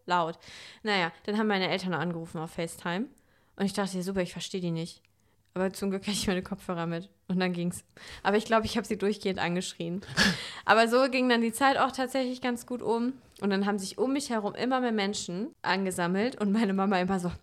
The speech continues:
Speaker 1: „Die Leute gucken so auf dein Handy. Die Leute gucken die ganze Zeit.“ <laughs> Meine Mutter fühlte sich dann schon beobachtet, glaube ich, weil ich habe ja dann ja auch noch ein Stativ da aufgebaut, wo dann dein Handy drauf <laughs> war.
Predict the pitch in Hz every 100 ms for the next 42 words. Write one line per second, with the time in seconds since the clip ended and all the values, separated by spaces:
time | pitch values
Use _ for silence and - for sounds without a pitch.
0 | - - 185 185 185 196 190 180 175 -
1 | 175 185 208 180 175 - - - - 196
2 | 196 220 - 269 202 180 185 202 214 -
3 | 220 226 254 - - - 220 247 233 247
4 | 254 - 302 320 247 240 269 240 240 269
5 | 262 247 - 262 233 220 269 320 - 294
6 | - 269 285 339 427 - - - 254 269
7 | 294 285 262 254 220 233 247 240 - 240
8 | 285 381 - 214 208 240 - 254 294 339
9 | 285 240 220 202 247 233 269 277 294 392
10 | - 269 392 - - - 427